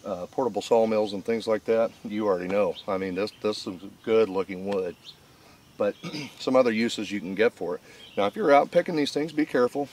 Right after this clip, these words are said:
Again, don't, uh, don't get these in the way of your cattle. Uh, don't consume too many of the seeds,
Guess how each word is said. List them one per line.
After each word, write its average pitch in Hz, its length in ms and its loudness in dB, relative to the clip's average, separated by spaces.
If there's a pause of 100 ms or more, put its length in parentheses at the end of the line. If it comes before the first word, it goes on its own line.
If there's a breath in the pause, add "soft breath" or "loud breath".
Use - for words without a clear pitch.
Again, 117 340 2 (560 loud breath)
don't, 117 280 0
uh, 107 180 4 (180)
don't 120 180 2
get 127 160 -2
these 123 200 0
in 120 100 0
the 117 40 0
way 113 200 4
of 113 100 -4
your 117 80 -4
cattle. 123 500 4 (480 loud breath)
Uh, 98 260 0 (120)
don't 117 220 6
consume 120 420 -2
too 131 140 -4
many 123 240 0
of 104 100 -2
the 95 80 -10
seeds, 151 500 0